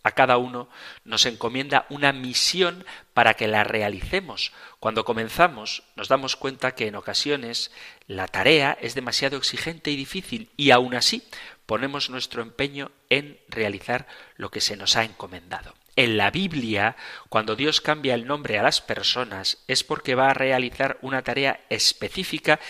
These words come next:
difícil de abordar. El cambio de nombre es signo de misión, de ser elegido por Dios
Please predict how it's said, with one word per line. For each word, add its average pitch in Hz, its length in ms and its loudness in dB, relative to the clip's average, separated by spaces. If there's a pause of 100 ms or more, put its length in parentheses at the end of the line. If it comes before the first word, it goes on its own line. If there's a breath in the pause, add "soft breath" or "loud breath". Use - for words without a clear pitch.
(220 loud breath)
difícil 147 600 -2
de 131 120 6
abordar. 131 520 2 (520)
El 95 180 -4
cambio 156 380 2
de 104 100 -8
nombre 98 480 -12 (400 loud breath)
es 131 160 0 (140)
signo 147 420 -2
de 117 140 -4
misión, 110 840 0 (260 loud breath)
de 107 140 -4
ser 160 220 4
elegido 151 540 -2
por 98 180 -6
Dios 151 340 -4